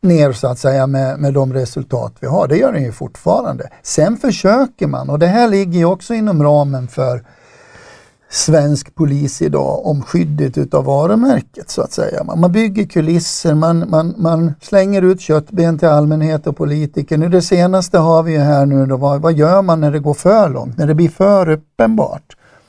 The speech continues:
Jo, då i den här nya myndighetens, organisationens namn då,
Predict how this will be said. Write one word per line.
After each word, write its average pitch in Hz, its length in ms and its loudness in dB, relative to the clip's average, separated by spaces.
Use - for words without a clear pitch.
Jo, 170 360 2
då 214 340 -2
i 196 180 -4
den 175 180 0
här 165 140 0
nya 156 460 0
myndighetens, 156 1040 0
organisationens 147 1080 0
namn 135 440 -2
då, - 200 -12